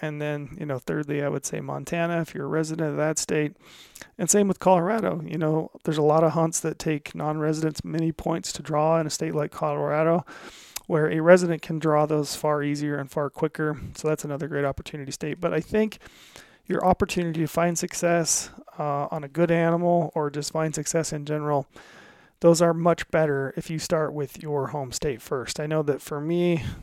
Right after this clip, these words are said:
biggest bucks, best bulls I've ever killed, uh, even antelope as well, uh, have all come from my home state of Utah. And that's just because it's so close to home that I can do some scouting. I can hunt it that much more effectively.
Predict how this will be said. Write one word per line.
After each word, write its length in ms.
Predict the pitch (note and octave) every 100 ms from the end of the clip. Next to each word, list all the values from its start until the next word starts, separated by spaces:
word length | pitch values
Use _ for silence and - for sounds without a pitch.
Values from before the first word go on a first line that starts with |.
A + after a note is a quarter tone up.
| - _ _ -
biggest 360 | F#3 E3+ E3 -
bucks, 320 | D#3 D3+ -
best 320 | D#3+ D3 -
bulls 280 | D3+ D3 D3
I've 120 | D3
ever 320 | D3+ C#3+ C#3 _ -
killed, 480 | - F3+ E3+ D#3+ - - -
uh, 300 | C#3 C3+ C3 -
even 220 | E3 D3+ D3
antelope 440 | D3+ D3 C#3+ C3+
as 100 | C3
well, 340 | C#3+ D3+ D3 - - - - -
uh, 280 | D#3+ D3 C#3
have 180 | - D#3+
all 120 | D3
come 200 | - D#3
from 200 | - D3
my 120 | C#3
home 240 | C3+ D3 C3
state 240 | - C#3
of 100 | C3
Utah. 520 | C3+ C3 C#3+ C#3+ B2
And 100 | C3
that's 180 | C#3 C3
just 180 | C#3 -
because 540 | C#3 - C3+ - - -
it's 160 | D3+
so 160 | - C#3+
close 280 | - D3+ -
to 80 | C3+
home 260 | F3+ F#3+
that 140 | D#3 C#3
I 80 |
can 160 | C#3+ C#3+
do 100 | C#3+
some 160 | - C3+
scouting. 500 | - E3 D#3 D3+ C#3
I 100 | C3+
can 180 | -
hunt 260 | C#3 D#3 D3
it 120 | - -
that 160 | C#3
much 260 | C#3+ C3 -
more 140 | C#3
effectively. 720 | A#2 - C#3+ - D3+ C#3 C3+